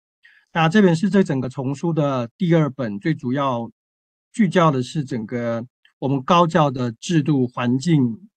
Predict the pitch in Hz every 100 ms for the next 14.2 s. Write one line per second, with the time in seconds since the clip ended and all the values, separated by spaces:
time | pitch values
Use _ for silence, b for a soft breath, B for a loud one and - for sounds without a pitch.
0 | _ - 147 127 170 139 127 123 113 -
1 | _ _ _ 156 - 151 135 - 156 -
2 | 131 87 120 113 113 _ _ _ - 147
3 | - 202 208 160 - - 196 156 113 -
4 | 151 143 135 123 120 165 160 170 143 120
5 | 139 160 147 127 151 131 107 110 - _
6 | _ - 131 139 143 - 147 151 123 113
7 | - _ _ _ _ - 110 143 135 117
8 | 107 117 107 - 123 135 170 147 113 127
9 | 135 110 120 120 117 - 107 _ _ b
10 | b b b b b 196 196 302 254 277
11 | 226 190 165 165 269 208 - - 233 160
12 | 139 139 123 143 156 143 127 127 123 120
13 | - _ _ _ - 135 147 185 160 160
14 | 143